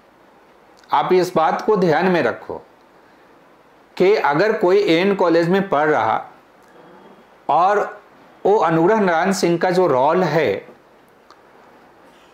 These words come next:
उस role को अगर वो ignore कर देता है, बिहार का interview उसको देने जाना है, तो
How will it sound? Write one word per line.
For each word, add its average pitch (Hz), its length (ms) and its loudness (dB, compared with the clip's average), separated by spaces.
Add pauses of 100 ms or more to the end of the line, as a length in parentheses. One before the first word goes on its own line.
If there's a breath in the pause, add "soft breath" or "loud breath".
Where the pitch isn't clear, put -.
उस 202 240 0
role 202 600 2
को 180 280 2
अगर 185 460 0
वो 180 300 2
ignore 170 520 0
कर 151 160 0
देता 131 320 0
है, 170 100 0
बिहार 147 360 0
का 143 120 -2
interview 135 420 0
उसको 135 240 -2
देने 120 280 0
जाना 113 320 -2
है, 101 180 -6 (1800 loud breath)
तो 202 100 2